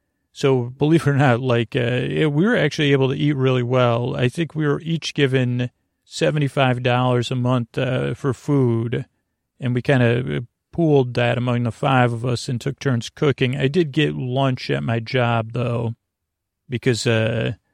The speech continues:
we, all the teachers, that was a great thing. Ju-, just, <laughs> it just happened to be with my job, but, uh,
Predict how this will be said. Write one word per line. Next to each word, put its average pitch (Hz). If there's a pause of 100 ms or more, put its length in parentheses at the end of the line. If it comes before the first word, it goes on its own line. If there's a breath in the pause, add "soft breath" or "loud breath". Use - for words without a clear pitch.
(400)
we, 127
all 127
the 120
teachers, 123
that 123
was 127
a 123
great 120
thing. 117
Ju-, 151
just, 180
<laughs> -
it 160
just 170
happened 156
to 139
be 139
with 123
my 123
job, 120
but, 120
uh, 123